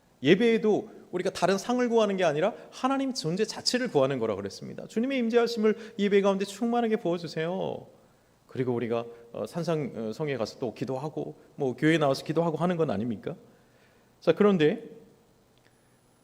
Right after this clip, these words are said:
그럼 왜 성령의 충만을 구하십니까? <laughs> 왜 성령의 충만을 구하시-, 성령의 충만을 구하는 이유가 뭡니까, 여러분? 뭐 때문에 구하세요? 우리가 성령의 충만을 받으면 흔히 일어나는 이 현상은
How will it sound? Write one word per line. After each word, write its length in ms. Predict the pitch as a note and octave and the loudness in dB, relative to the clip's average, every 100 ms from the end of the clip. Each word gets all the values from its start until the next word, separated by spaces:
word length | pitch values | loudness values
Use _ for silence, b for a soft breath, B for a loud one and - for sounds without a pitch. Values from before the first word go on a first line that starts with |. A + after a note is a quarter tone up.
| _ - | _ -4
그럼 380 | G3+ A3 G#2+ G#2 | 0 0 0 2
왜 440 | D#3 A3 A#3 A3+ | 8 12 12 10
성령의 680 | A3+ A3+ A3 G#3 G#3 A3 A#3 | 4 2 2 4 6 6 4
충만을 400 | A#3 A3 G#3+ G#3+ | 4 6 6 6
구하십니까? 580 | C3+ G2+ G2+ E2 - - _ _ _ _ _ _ _ _ _ _ _ _ _ _ | 2 -2 -6 -12 -18 -20 _ _ _ _ _ _ _ _ _ _ _ _ _ _
<laughs> 540 | - - - C#3+ - A2+ - B B B B _ | -18 -16 -8 -8 -6 -12 -14 B B B B _
왜 280 | A#2 F3 A#3+ | 4 6 6
성령의 460 | A#3+ A#3+ A#3 A3+ A3 | 4 4 4 4 4
충만을 460 | A3+ G3+ F#3 F#3+ | 0 0 0 0
구하시-, 300 | F#3+ G#2+ - - - b b _ | 0 0 -2 -12 -20 b b _
성령의 380 | - B3+ C4 B3 | -4 0 0 -2
충만을 360 | - A#3+ B3 | -4 -2 -2
구하는 420 | B3 D3+ F3 D#3 G2 | 0 2 2 -2 -6
이유가 280 | A#2 D3 | -4 0
뭡니까, 420 | C4 A2+ F2 - G2+ | 0 -2 -8 -10 -10
여러분? 300 | - - - - _ _ _ _ | -10 -14 -18 -20 _ _ _ _
뭐 160 | C3+ F3 | -4 -2
때문에 220 | B3+ A#3 | 0 0
구하세요? 500 | C3+ G2+ - G#2+ G3 - _ _ - - _ _ _ _ _ _ _ _ _ _ B B | 0 -2 -4 -8 -10 -14 _ _ -20 -20 _ _ _ _ _ _ _ _ _ _ B B
우리가 220 | F#3 F#3+ | 2 4
성령의 360 | F#3 A3+ A3+ A3+ | 4 4 4 4
충만을 420 | A#3 A3+ A3 G#3+ | 2 2 4 2
받으면 560 | G#3+ G#3+ D#3+ C#3 C#3 F#3+ | 0 -2 0 2 2 2
흔히 260 | A3+ A3 | 2 2
일어나는 540 | C#3+ E3 F3+ E3+ D#3+ C3 | 2 2 2 2 0 -2
이 160 | B2 | -2
현상은 760 | A#2+ F3+ E3+ D#3 B2 F3 A2+ | -2 -2 0 -2 0 -2 -2